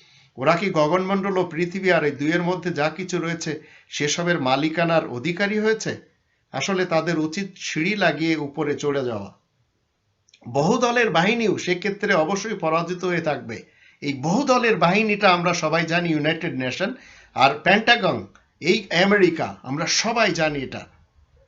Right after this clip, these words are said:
দুই নম্বর সূরা আল বাকারার এগারো এবং বারো আয়াত, এই দুটি আয়াত যদি আমরা পড়ি, সেখানেও আমরা জানতে পারবো যে এই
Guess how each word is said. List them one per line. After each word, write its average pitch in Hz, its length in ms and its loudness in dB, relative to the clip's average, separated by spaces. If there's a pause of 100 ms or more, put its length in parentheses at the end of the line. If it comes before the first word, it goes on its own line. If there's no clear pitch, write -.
(680)
দুই 165 140 4
নম্বর 226 200 2
সূরা 214 280 2
আল 180 120 2
বাকারার 170 480 2
এগারো 160 340 2
এবং 185 240 -2
বারো 151 300 0
আয়াত, 139 320 0
এই 139 80 -8
দুটি 156 280 -8
আয়াত 175 240 0
যদি 175 200 -2
আমরা 156 180 0
পড়ি, 170 400 -4 (220)
সেখানেও 226 520 0
আমরা 180 200 0
জানতে 151 400 -2
পারবো 165 340 -2
যে 202 120 -6
এই 196 500 -2